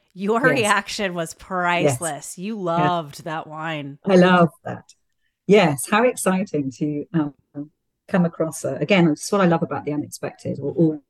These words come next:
Speaker 2: what I love. I love unexpected things. So, um, and again, wine can do that to you.
Speaker 1: Yeah.
Speaker 2: You're not, you're, you're, you're, you're handed a glass, or you're asked to, asked for a comment on a glass, and,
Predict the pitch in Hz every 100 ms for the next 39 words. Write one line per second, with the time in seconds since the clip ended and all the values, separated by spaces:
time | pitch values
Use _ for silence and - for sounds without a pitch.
0 | - 156 165 156 156 147 - _ _ _
1 | _ 170 170 180 170 180 151 - - -
2 | - 120 - 123 - - _ _ _ -
3 | - 165 170 151 165 160 160 151 - _
4 | _ - - _ - 175 175 262 196 156
5 | 160 175 185 165 247 285 - - 139 101
6 | 127 160 170 196 180 160 147 165 156 -
7 | 170 160 147 - 156 139 - - 196 165
8 | - 147 143 147 - 131 131 127 123 156
9 | 170 - _ - - - _ _ 151 147
10 | - - 147 - 139 147 - 135 135 127
11 | 131 135 131